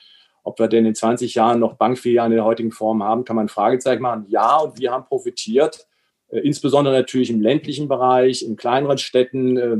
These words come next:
da muss man sich das so vorstellen, wenn da die Filiale der Sparkasse zumacht, äh, und dann der, der Kunde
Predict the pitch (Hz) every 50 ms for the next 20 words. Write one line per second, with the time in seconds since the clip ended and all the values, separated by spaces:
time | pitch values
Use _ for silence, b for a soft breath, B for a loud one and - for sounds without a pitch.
0 | 104 - 113 113 127 135 131 139 127 117 117 113 - 117 110 - 117 110 - -
1 | - - - - 127 127 131 131 127 123 123 120 120 117 - - 113 113 110 113
2 | 113 110 104 101 - - 110 113 113 - 113 - - 104 - - - 107 113 120
3 | 123 - - - 123 123 120 117 104 101 107 113 117 113 120 117 117 110 113 110
4 | 107 107 107 110 - 113 110 104 101 - - 120 127 123 120 117